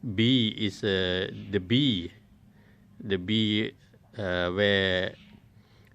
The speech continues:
they make the, uh, honey and sweet thing.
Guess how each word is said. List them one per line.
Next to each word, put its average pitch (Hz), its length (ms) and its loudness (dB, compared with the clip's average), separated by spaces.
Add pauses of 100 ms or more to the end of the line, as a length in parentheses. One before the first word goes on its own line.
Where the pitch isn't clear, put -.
they 95 520 2
make 101 440 2 (100)
the, 101 320 0 (240)
uh, 87 420 0 (120)
honey 110 360 2 (960)
and 85 720 -4 (2000)
sweet - 680 -2
thing. 98 440 0